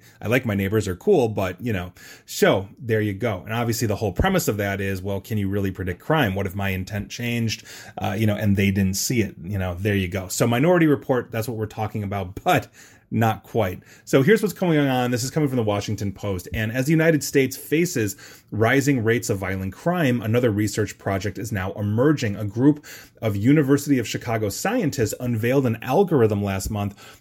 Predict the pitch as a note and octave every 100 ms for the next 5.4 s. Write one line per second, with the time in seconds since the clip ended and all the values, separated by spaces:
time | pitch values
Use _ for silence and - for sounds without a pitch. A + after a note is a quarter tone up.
0 | - F#2+ A#2+ E3 E3+ E3+ C3+ A#2 D#3 A#3
1 | F#3 C3+ G#2 G2 - A#2 C3+ D3+ B2+ B2
2 | B2+ A2 A#2+ A2+ A2+ G2+ C3+ F3 - -
3 | - A#3 G#3 C3 A#2+ A2 A2+ - - D3+
4 | - A#2 A#2 B2 D3+ F3+ F#3 G3 G3 F3
5 | - A2+ G#2+